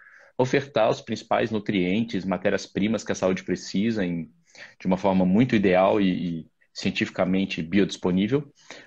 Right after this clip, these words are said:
mas também garantir que tudo isso seja feito dentro do máximo possível de sustentabilidade,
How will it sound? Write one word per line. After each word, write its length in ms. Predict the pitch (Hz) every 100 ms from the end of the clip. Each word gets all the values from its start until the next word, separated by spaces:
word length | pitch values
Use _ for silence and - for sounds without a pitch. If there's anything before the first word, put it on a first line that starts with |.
| _
mas 280 | 107 127 -
também 280 | 131 113
garantir 360 | 127 135 127 135
que 80 | -
tudo 180 | 143 135
isso 140 | 131
seja 180 | 135 127
feito 340 | 127 117 117
dentro 380 | 117 110 104 110
do 100 | 110
máximo 540 | 110 104 107 117 117
possível 540 | - 107 - 104 101 101
de 260 | 98 104
sustentabilidade, 1300 | 107 104 101 98 95 98 87 98 98 95 90 92 92